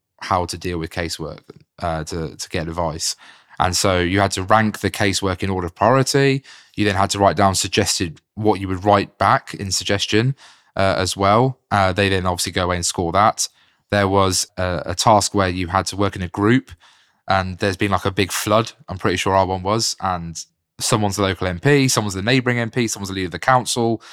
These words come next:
someone's a parish councillor, and you're all basically just wa-, you're being watched <laughs> by three people as you're all having this fake interaction over this fake flood, but it's about how we all interact with each other. And then you're constantly worrying, am I overbearing? Am I not overbearing enough? Do I need to be more assertive?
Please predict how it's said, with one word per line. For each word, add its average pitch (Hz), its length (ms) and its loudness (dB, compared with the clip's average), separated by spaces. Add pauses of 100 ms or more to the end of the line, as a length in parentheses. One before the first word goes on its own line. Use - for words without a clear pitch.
(120)
someone's 110 360 2
a 95 60 -4
parish 104 340 2
councillor, 113 680 0 (360)
and 101 420 0
you're 110 180 0
all 110 160 0
basically 107 380 -2
just 98 160 -6
wa-, 104 200 0
you're 113 140 0
being 113 300 0 (280)
watched 113 600 0 (100)
<laughs> - 80 -20
by 95 140 0
three - 300 -4
people - 600 -8 (280)
as 101 140 0
you're 98 260 -4 (200)
all 113 380 2
having 101 260 -2
this 95 140 -6
fake - 420 -4
interaction 95 500 -2
over 92 140 -8
this 92 160 -6
fake 95 260 -4
flood, 87 460 -4
but 98 120 -6
it's - 100 -10
about - 160 -4
how 104 120 0
we 95 120 -6
all 92 160 -8
interact 92 320 -4
with 87 100 -14
each 85 180 -12
other. 85 300 -10 (480)
And 101 140 -2
then 95 140 -4
you're 98 100 -2
constantly 101 420 -2
worrying, 95 280 0
am 95 120 -6
I 87 180 -4
overbearing? 107 720 -2
Am 90 80 -10
I 87 80 -4
not 92 180 -6
overbearing 87 320 -8
enough? 104 220 -2
Do 90 120 -10
I 87 40 -8
need 85 160 -12
to 85 60 -16
be 85 100 -10
more 82 160 -12
assertive? 98 600 -6